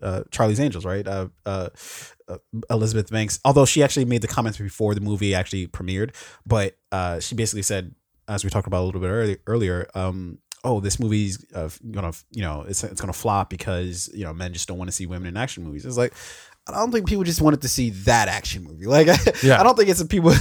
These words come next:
Speaker 1: <laughs> So that's what, when situations like this pop up, I, I know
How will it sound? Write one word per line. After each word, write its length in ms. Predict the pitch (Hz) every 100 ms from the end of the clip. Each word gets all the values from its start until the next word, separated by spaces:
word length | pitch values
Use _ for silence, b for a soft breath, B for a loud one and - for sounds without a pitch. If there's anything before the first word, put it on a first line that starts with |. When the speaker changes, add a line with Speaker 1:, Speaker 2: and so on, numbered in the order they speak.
| 254 208
Speaker 1:
<laughs> 220 | - -
So 180 | - 170
that's 300 | 147 160 160
what, 240 | 147 143 _ _
when 180 | 156 127
situations 420 | - - 135 131 117
like 100 | 110
this 120 | 110
pop 260 | 113 95
up, 280 | 143 131 - _ _ _ -
I, 140 | 131 101
I 60 |
know 400 | 123 175 185 170